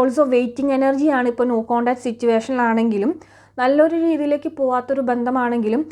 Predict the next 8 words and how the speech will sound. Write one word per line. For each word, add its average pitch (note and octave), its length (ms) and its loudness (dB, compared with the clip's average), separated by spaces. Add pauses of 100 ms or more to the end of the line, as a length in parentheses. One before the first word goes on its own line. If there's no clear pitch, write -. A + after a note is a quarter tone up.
(260)
അവരിപ്പോഴും D#4+ 600 2
വെയിറ്റ് D4+ 340 -2
ചെയ്യുന്നുണ്ട് D4 800 0
ഈ B3+ 220 -4
ഒരു C4+ 120 2
കാര്യത്തിൽ A#3+ 680 -4
ഒരു A#3 360 -4
പുതുമയായ B3+ 800 -2